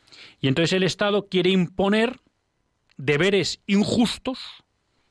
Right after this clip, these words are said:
a los ciudadanos, ¿no? Claro, ¿y por qué es importante este tema? Bueno, por dos cuestiones. Uno, porque la libertad, el ejercicio de la libertad es algo inherente a la dignidad de la persona, ¿no?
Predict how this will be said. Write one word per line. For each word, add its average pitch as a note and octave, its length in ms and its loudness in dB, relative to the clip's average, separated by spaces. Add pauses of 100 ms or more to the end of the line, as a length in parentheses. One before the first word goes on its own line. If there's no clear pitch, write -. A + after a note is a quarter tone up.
(800)
a D#3 140 0
los E3 280 0
ciudadanos, A2+ 760 -4
¿no? D#3+ 180 -6 (1600)
Claro, D#3 320 0 (680)
¿y E3+ 120 2
por E3 140 -2
qué A3+ 80 0
es G3+ 80 0
importante F3+ 480 0
este C#3 200 -2
tema? A2 300 -6 (720)
Bueno, C3+ 160 2
por B2+ 140 0
dos D3+ 100 -2
cuestiones. A#2 580 -6 (640)
Uno, C3+ 220 0
porque B2+ 380 -4 (500)
la C#3+ 160 2
libertad, C#3 540 0 (140)
el C3 80 -6
ejercicio - 400 -6
de D#3 40 0
la D#3+ 100 0
libertad E3 360 0
es F#3 140 -2
algo D#3 240 0
inherente E3+ 540 -2 (340)
a - 80 -4
la A#2+ 100 0
dignidad A#2+ 360 -2
de C3 60 -2
la A2 100 -4
persona, G#2 440 -6
¿no? G#2+ 140 -14